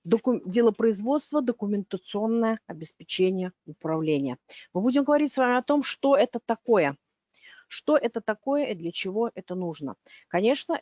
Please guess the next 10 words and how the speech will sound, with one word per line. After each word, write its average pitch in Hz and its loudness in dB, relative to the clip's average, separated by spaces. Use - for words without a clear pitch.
есть 190 0
определения, 208 0
есть 185 -2
понятия, 190 0
которые 143 -8
охватывают 165 -4
эти 254 -4
все, - -4
э, 185 -10
аспекты. 247 -4